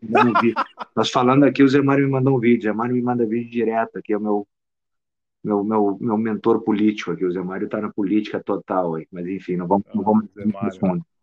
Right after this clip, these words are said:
Speaker 2: uma lenda.
Speaker 1: Porra.
Speaker 2: Pô, professor, andando um pouquinho mais pra frente na tua história, vamos falar um pouquinho da parte empresarial, assim, das academias, né?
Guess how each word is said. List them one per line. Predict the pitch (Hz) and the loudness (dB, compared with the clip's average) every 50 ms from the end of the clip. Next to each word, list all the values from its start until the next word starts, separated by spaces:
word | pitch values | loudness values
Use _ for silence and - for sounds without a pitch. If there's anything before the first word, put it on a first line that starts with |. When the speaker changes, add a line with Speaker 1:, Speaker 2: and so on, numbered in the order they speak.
| _ | _
Speaker 2:
uma | - - 104 107 107 | -20 -12 -8 -8 -6
lenda. | 104 104 113 117 120 117 110 101 92 87 | -4 -2 -2 0 0 0 -2 -4 -8 -4
Speaker 1:
Porra. | - 107 113 107 92 - - - _ _ _ _ _ _ _ _ _ _ _ _ _ _ _ _ _ | 2 4 4 4 4 0 -4 -10 _ _ _ _ _ _ _ _ _ _ _ _ _ _ _ _ _
Speaker 2:
Pô, | - 180 | -2 0
professor, | 175 156 - - 160 147 131 - | 0 0 0 2 0 0 0 -2
andando | - 156 156 139 160 180 208 | -6 -8 -4 -2 -2 -2 -2
um | 233 | -4
pouquinho | - 202 190 - - 180 170 | -6 -8 -10 -10 -12 -12 -10
mais | 165 160 151 | -10 -8 -6
pra | - 156 | -6 -6
frente | 147 - 151 147 - - | -6 -8 -12 -16 -16 -18
na | 135 135 135 139 156 | -14 -12 -10 -12 -12
tua | - _ 139 | -12 _ -18
história, | 131 - _ _ - 135 147 160 165 147 123 117 | -20 -20 _ _ -6 -4 -2 -2 -2 -2 -4 -4
vamos | 147 160 185 - | -6 -8 -4 -2
falar | 226 220 226 226 | -2 -2 0 -2
um | 226 | -4
pouquinho | 214 202 - - 196 196 185 | -6 -8 -10 -10 -14 -10 -8
da | 165 151 | -8 -6
parte | - 160 156 - - 170 | -6 -6 -8 -8 -10 -16
empresarial, | 156 151 151 143 151 147 143 135 127 123 127 135 147 147 | -14 -12 -10 -6 -4 -4 -4 -4 -4 -4 -4 -4 -4 -6
assim, | 127 117 _ 135 143 | -8 -12 _ -20 -16
das | 139 131 120 120 | -16 -14 -14 -14
academias, | 120 - 120 120 117 120 113 110 110 117 127 143 143 127 104 | -16 -14 -14 -14 -14 -14 -14 -14 -12 -12 -12 -12 -12 -12 -12
né? | 113 110 110 117 131 | -12 -12 -10 -10 -12